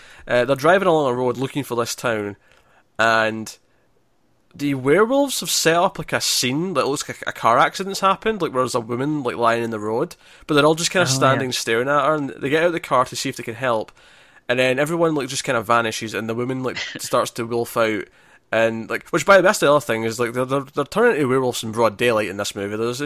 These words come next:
Speaker 1: there's none of this
Speaker 2: Oh, there's no
Speaker 1: "has to be night, it has to be a full moon," or anything like that. It's, it's just,
Speaker 2: Yeah.
Speaker 1: just broad daylight. We can turn whenever we want. <laughs> And, yeah, and it kinda, like, you know, it, they fight her off, it ends, and Christopher Lee's like,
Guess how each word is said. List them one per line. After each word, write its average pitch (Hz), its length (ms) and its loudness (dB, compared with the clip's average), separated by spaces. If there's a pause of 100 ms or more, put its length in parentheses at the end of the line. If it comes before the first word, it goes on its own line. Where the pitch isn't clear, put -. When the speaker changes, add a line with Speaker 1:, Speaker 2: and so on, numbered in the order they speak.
Speaker 1:
there's 156 220 0
none 190 80 2
of 175 80 4
this - 400 2
Speaker 2:
Oh, 135 100 4
there's 101 240 -4
no 107 220 -4 (100)
Speaker 1:
"has 135 200 2
to 131 100 -4
be 123 100 0
night, 120 300 2
it 110 80 0
has 131 140 -2
to 127 120 -6
be 117 120 -2
a 113 40 2
full 113 220 -2
moon," 110 180 -2
or 110 100 2
anything 110 200 0
like 107 100 -4
that. 107 220 0
It's, 110 100 -6
it's 120 160 -6
just, 139 240 -6
Speaker 2:
Yeah. 101 80 -8 (560)
Speaker 1:
just - 220 -14
broad 135 260 2
daylight. 113 340 2
We 123 60 -6
can 117 120 -12
turn 127 200 0
whenever 113 220 -2
we 107 80 0
want. 104 280 -4 (720)
<laughs> - 240 -8
And, 135 480 2 (960)
yeah, 214 160 8
and 165 180 4
it 180 100 -2
kinda, 247 220 6
like, 165 320 0
you 175 120 0
know, 180 100 4
it, 113 260 0 (560)
they 127 220 -6
fight 202 220 0
her 185 100 4
off, 165 180 4
it 165 40 2
ends, 165 380 2
and 156 60 -6
Christopher 165 380 -6
Lee's 139 220 -2
like, 110 220 -4